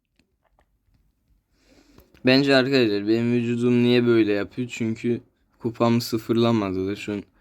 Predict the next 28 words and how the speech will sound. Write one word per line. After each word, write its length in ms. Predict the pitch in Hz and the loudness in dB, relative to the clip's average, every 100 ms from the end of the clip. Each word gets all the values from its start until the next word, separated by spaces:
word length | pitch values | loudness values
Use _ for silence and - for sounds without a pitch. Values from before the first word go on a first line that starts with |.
| _ _ _ | _ _ _
ultra 380 | 110 110 113 120 | -4 -2 0 -2
kupa 320 | - - 117 | -2 -4 -4
kutusu 500 | - 117 120 - 113 | -4 -12 -12 -4 -2
açamayacağız. 760 | 113 - 117 107 90 92 101 - _ _ _ _ _ _ _ _ _ _ _ _ 262 _ _ _ _ _ _ _ _ _ _ _ _ _ - | -2 0 -2 -2 -4 -6 -10 -16 _ _ _ _ _ _ _ _ _ _ _ _ _ _ _ _ _ _ _ _ _ _ _ _ _ _ -8
Aa, 180 | 120 120 | -2 0
o 140 | 135 | 0
da 100 | 143 | 0
mı 160 | 104 92 | -2 -6
kutu 280 | - - 95 | -12 -10 -8
açıyor? 380 | 90 - 95 95 - _ _ - | -8 -8 -8 -10 -14 _ _ -10
Ben 240 | 107 104 | -6 -4
de. 100 | 95 95 _ _ | -6 -10 _ _
Aa, 340 | 113 151 139 | -2 -2 0
dört 220 | 131 135 - | 0 0 -2
tane 380 | 160 160 156 | -2 -2 -2
beleş 320 | 135 135 151 - | 0 0 -2 -10
kutu 340 | 131 - 165 | -14 0 2
var. 220 | 123 98 - _ _ _ _ _ _ _ _ _ _ _ - | 2 -2 -12 _ _ _ _ _ _ _ _ _ _ _ -8
Aldım. 440 | 104 107 101 101 - _ _ _ - - _ _ 294 - _ _ - _ _ _ _ _ | -4 -2 -4 -8 -12 _ _ _ -20 -20 _ _ -20 -20 _ _ -20 _ _ _ _ _
Abi 340 | 120 165 175 | 0 0 0
ama 240 | 127 156 147 | -2 -2 -2
hem 220 | 156 156 - | -2 -4 -2
aksesuarlı 840 | 131 131 147 139 156 156 160 170 | -2 -2 -6 -4 0 0 2 2
vuruyor 420 | 156 147 147 139 | 2 0 0 0
hem 260 | 151 147 156 | 0 -2 0
hiperli 580 | 135 127 143 143 151 | -2 0 0 0 -2
vuruyor 400 | 151 143 139 139 | -2 -2 0 0
ama 400 | 131 131 147 107 | 0 -2 -4 -6